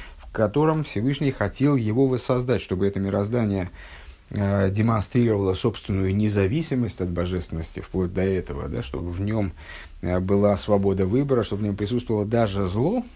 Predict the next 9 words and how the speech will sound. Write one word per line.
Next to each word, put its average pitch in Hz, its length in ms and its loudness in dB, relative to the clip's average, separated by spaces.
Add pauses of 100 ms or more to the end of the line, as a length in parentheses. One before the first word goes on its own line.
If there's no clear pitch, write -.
(280)
это 160 240 -2
еще 147 240 -2
не 139 260 2
то 135 220 -2
мироздание 117 600 -2
совершенно. 85 680 -6 (480)
Э, 107 320 4 (120)
и 160 160 4
вот, 139 320 8